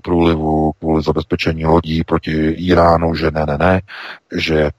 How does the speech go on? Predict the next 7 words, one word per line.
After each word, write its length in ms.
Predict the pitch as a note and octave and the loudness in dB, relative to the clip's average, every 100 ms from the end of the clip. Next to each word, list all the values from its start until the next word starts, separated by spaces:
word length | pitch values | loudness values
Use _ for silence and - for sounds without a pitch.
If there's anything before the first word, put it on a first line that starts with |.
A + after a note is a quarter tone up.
| _ - | _ -4
eh, 240 | D#2+ D#2 D#2 | 0 2 2
tady 200 | D#2 D#2 | 0 0
Berlín 480 | D#2+ D#2+ D#2 D#2 | -2 0 -2 -4
věří 340 | D#2 D#2+ D#2+ D#2 - | -2 -2 -4 -8 -2
pouze 480 | F2 F2+ E2 E2 D#2+ | 0 0 -2 -4 -2
diplomatickému 840 | F2 F2 D#2 D#2 F2 - D#2+ D2 D2+ | -2 -2 -2 -4 -6 -6 -6 -4 -4
řešení, 600 | D#2+ - G2 G2 A2+ | -4 -2 -2 -2 -6